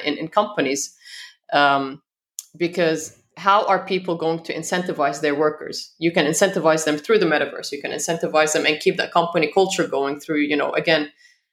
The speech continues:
metaverse play, playable actions, metaverse rewards, um, you know, rewards through N F Ts as strategy. You can keep building up and adding to it depending on what you want to actually achieve. I don't think that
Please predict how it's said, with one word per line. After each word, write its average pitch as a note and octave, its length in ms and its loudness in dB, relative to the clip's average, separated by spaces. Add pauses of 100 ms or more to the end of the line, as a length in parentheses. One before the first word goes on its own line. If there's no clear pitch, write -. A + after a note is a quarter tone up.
(140)
metaverse F3 560 0
play, F3 560 2
playable E3+ 340 2
actions, F#3 560 0
metaverse D#3+ 560 0
rewards, F3+ 840 2
um, C#3+ 400 0
you D#3 60 0
know, D3 100 0
rewards E3+ 500 2
through E3 320 0
N D#3 120 0
F D3+ 180 -6
Ts E3 220 0
as D3 120 -2
strategy. F#3 760 0 (320)
You G#3+ 120 -2
can B3 160 2
keep D#4+ 320 0
building G#3+ 360 4
up F3+ 260 2
and D3+ 140 0
adding E3 340 2
to F3+ 160 4
it D3 100 2
depending E3 360 2
on D3 280 0
what - 220 2
you D#3+ 220 2
want D#3 260 -2
to - 120 -2
actually D#3 340 -4
achieve. - 500 -6 (720)
I F#3 160 4
don't G#3+ 260 2
think G3 340 -2
that E3 160 2